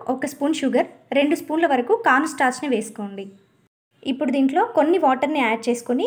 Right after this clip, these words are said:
మొత్తం కలిసేలా మిక్స్ చేసుకోవాలి. ఇలా ఉండలు లేకుండా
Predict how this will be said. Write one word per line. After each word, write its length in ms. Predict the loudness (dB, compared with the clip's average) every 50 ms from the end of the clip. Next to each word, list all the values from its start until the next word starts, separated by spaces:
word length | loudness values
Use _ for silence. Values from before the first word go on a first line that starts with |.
| 0 2 2
మొత్తం 240 | 2 2 2 0 0 2 2
కలిసేలా 380 | 2 2 2 0 0 0 2 2 2
మిక్స్ 180 | 0 -2 -4 -4 -6
చేసుకోవాలి. 580 | -6 -6 -8 -12 -12 -10 -10 -10 -10 -10 -12 -14 -14 -20 _ _ _ _ _ _ _ _ _ _ _ _ _ _ _ _ _ _ _ -2 2
ఇలా 120 | 4 4 4 6
ఉండలు 240 | 6 4 4 4 2 0
లేకుండా 320 | 0 0 0 0 2 2